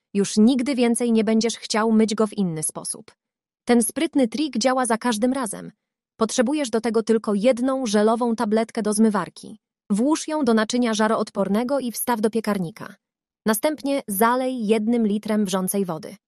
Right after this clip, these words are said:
Zamknij piekarnik i ustaw go na sto stopni. Zostaw naczynie na około godzinę.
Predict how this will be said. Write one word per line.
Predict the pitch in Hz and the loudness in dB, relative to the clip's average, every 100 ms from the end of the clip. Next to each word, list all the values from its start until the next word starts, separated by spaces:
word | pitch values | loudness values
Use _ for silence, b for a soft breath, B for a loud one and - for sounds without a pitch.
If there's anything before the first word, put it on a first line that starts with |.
| _ _ | _ _
Zamknij | 214 247 233 220 190 | 2 4 4 0 -2
piekarnik | 190 190 226 240 247 240 - | -2 -2 0 0 -2 -2 -6
i | 226 | -6
ustaw | 262 - 269 220 | -6 -4 -4 -2
go | 214 | -2
na | 208 | -2
sto | 196 - | -2 -6
stopni. | 190 160 - 127 - _ _ _ _ | -6 -8 -10 -14 -16 _ _ _ _
Zostaw | 220 247 247 220 | 0 2 2 0
naczynie | 214 202 240 240 | 0 0 -2 0
na | 220 | 0
około | 196 208 208 | 0 -2 -2
godzinę. | 208 208 185 165 185 | 0 0 -2 -8 -14